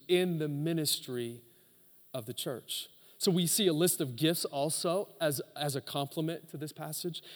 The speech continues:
in Romans chapter twelve, six through eight.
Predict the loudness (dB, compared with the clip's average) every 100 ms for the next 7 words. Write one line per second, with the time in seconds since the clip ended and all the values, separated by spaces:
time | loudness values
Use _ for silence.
0 | -8 0 2 2 -2 -4 -6 -8 -2 -2
1 | -2 -8 -8 -2 -2 -2 -6 -8 -4 -2
2 | -2 -4